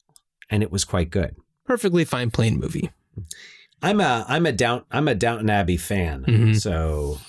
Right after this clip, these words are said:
Speaker 1: yeah.
Speaker 2: So,
Speaker 1: But
Speaker 2: getting back to
Speaker 1: Explorers.
Speaker 2: Explorers,
Speaker 1: Yeah.
Speaker 2: uh, no, I think that there, there is room for some sort of revisit to the, to the property. I, I love your idea of, like, giving it, it's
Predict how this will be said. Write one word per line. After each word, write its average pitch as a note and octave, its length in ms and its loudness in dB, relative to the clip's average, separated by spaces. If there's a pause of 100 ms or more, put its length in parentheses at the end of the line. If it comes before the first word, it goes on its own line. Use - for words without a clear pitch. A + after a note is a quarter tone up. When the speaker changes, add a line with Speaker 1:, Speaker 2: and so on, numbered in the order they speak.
Speaker 1:
yeah. E2+ 280 0 (320)
Speaker 2:
So, F3+ 640 4
Speaker 1:
But - 100 -8 (320)
Speaker 2:
getting A3+ 320 2
back D3+ 340 -2
to A#2+ 640 4 (120)
Speaker 1:
Explorers. G#2+ 640 4 (100)
Speaker 2:
Explorers, - 80 -2 (240)
Speaker 1:
Yeah. C#3 180 2 (400)
Speaker 2:
uh, - 40 -4 (340)
no, A3 240 2
I F#3+ 120 0
think A3 200 0
that F#3 120 0
there, D3+ 400 2 (360)
there F#3+ 240 2
is A#3+ 260 2
room C3 520 4
for B2+ 500 2
some C3 300 2
sort B2+ 360 2
of A#2+ 420 2 (560)
revisit B2+ 800 4 (500)
to C3 180 2
the, A#2 300 2
to - 160 -2
the B2+ 100 2
property. B2 800 0
I, A#2+ 460 0
I C#3 180 -2
love C#3 340 4
your C#3+ 160 4
idea A#2+ 480 2
of, A#2 140 4
like, A#2 300 0
giving B2+ 320 0
it, A#2 260 0
it's A#2+ 260 0